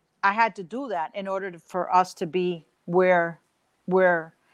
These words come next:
at today. So having one of the girls in the industry, and she loves it, it's, it's, it's nice. Um, you know, she has kids herself, so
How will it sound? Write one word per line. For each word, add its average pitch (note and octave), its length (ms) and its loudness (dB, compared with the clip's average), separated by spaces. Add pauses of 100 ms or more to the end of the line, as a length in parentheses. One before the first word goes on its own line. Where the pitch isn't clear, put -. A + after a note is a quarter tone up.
(140)
at F#3+ 220 6
today. F#3 260 -4
So F3+ 180 -8
having C4 440 2 (240)
one A#3+ 260 2
of A#3 100 -4
the F#3+ 100 -2
girls E3+ 560 -4
in F#3+ 120 -6
the F3+ 120 2
industry, E3+ 320 -4
and D#3 60 -8
she - 160 -2
loves F3 420 6
it, C3 160 -6 (360)
it's, - 320 -6
it's, - 400 -2
it's A#3+ 220 -4
nice. B3+ 560 2
Um, E3 1040 -2 (480)
you A3 60 -2
know, A3 60 0
she A3+ 220 -2
has G#3+ 220 6
kids G#3+ 260 2
herself, G#3+ 520 4
so F3+ 380 -4